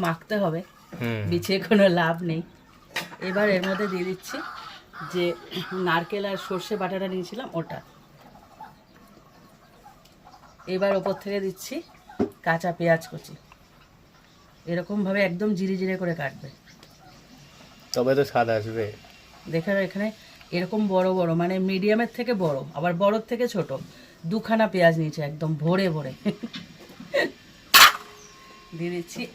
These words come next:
Speaker 1: একটা মিডিয়াম সাইজের টমেটো কুচি। ওখানে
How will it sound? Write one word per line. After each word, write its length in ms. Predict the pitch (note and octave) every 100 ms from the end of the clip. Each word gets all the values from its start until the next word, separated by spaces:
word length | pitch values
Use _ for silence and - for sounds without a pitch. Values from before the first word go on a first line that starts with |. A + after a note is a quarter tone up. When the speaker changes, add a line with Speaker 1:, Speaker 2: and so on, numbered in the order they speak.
| F3
Speaker 1:
একটা 220 | E3 - G#3+ F#3
মিডিয়াম 280 | E3+ F#3 F#3+
সাইজের 260 | G3 F#3+ G#3
টমেটো 320 | F#3 E3 E3 E3+
কুচি। 200 | D#3 - C#3 - - - - - - - - - - - - - - - - - - - - - - - - - - - - - - - - - - - - - - G3+
ওখানে 220 | A#3